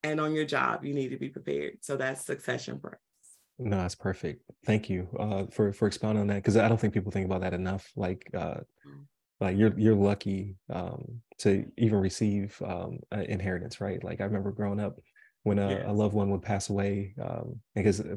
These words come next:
Speaker 2: people in my family live a long time, so, like, they'd be in their eighties or nineties. Uh, so you don't even think about it anymore, right? You're like, you're like, "This person's gonna live forever." And then one day,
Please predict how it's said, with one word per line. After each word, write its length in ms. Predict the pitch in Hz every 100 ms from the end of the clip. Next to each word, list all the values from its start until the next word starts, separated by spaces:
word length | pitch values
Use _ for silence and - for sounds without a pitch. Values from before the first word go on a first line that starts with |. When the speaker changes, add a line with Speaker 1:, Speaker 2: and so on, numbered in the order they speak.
| -
Speaker 2:
people 180 | - 135
in 40 | 110
my 20 |
family 220 | 101 95
live 200 | 92 - - _ -
a 100 | 107
long 340 | 95 101 98
time, 320 | - 98 95
so, 140 | 92 98
like, 160 | 98
they'd 100 | 104
be 80 | 101
in 80 | 92
their 80 | -
eighties 380 | 104 98 90 -
or 80 | 90
nineties. 560 | 95 101 90 82 - - - - - - -
Uh, 220 | 92 98
so 160 | - 110
you 100 | 104
don't 180 | 104 95
even 120 | 90
think 180 | 110 123
about 200 | 87 87
it 60 |
anymore, 300 | 87 90 80
right? 240 | 95 101 -
You're 100 | 101
like, 260 | 92 92 - _ _ _ _ _ 101
you're 120 | 95
like, 260 | 90 87
"This 160 | 117 117
person's 200 | - 92
gonna 140 | 92
live 120 | 92 -
forever." 500 | 85 113 95 92 104
And 80 | 98
then 160 | 92
one 160 | 95 95
day, 280 | 92 92